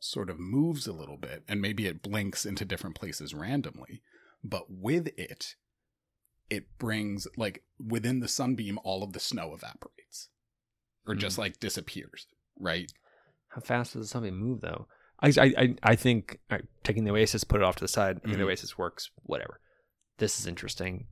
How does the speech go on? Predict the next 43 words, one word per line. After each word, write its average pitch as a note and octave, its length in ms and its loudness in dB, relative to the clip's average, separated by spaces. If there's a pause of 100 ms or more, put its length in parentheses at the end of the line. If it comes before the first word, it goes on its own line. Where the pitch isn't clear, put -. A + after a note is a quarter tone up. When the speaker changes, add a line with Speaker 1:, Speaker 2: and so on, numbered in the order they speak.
Speaker 2:
And, G2 200 -8
like, F#2 260 -8 (340)
if - 140 -12
you G2+ 100 -2
create - 420 -6
a G2+ 60 -4
nomadic G2+ 580 2
culture G#2 400 -2
around F2+ 320 -2
it, - 100 -6
'cause - 120 -10
people - 480 -8
are F2+ 100 -12
just - 200 -12
desperate - 340 -8
for G#2 80 -10
that - 180 -8
sun. - 380 -4
Speaker 1:
Yeah. F2 260 -4 (160)
Speaker 2:
So, - 140 -8 (100)
so D2+ 240 -2
there's - 200 -4
people - 260 -6
following F#2+ 960 2
the B1+ 120 -6
sunbeam. E2+ 500 -4 (240)
Speaker 1:
Yeah. F#2 240 -2 (720)
Speaker 2:
But - 140 -8
then F2+ 100 2
Speaker 1:
That's A#2 380 4
interesting. B1+ 500 -10 (500)
Speaker 2:
And G2+ 100 -6
then F#2 100 0
it's F2+ 160 -6
a - 20 -8
question - 320 -4
of - 60 -10
how G#2+ 100 -6 (100)
big B2 140 4
is D3+ 80 6
a D#3+ 80 2
sunbeam? G3 500 -2
Speaker 1:
Hmm. D3 160 2